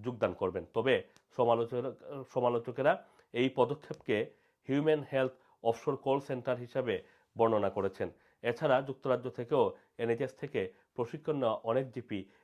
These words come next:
এখনও যুক্তরাজ্যে কাজ খুঁজছেন বলে জানিয়েছেন তারা।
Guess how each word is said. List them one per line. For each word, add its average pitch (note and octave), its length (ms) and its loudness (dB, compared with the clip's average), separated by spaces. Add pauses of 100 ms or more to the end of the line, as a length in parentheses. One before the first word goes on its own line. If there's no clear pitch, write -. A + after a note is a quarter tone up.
এখনও A2+ 340 -2
যুক্তরাজ্যে A2+ 600 -2 (280)
কাজ B2+ 280 2
খুঁজছেন C3+ 440 -6
বলে A2 240 0 (280)
জানিয়েছেন G#2+ 420 2
তারা। F#2+ 300 -2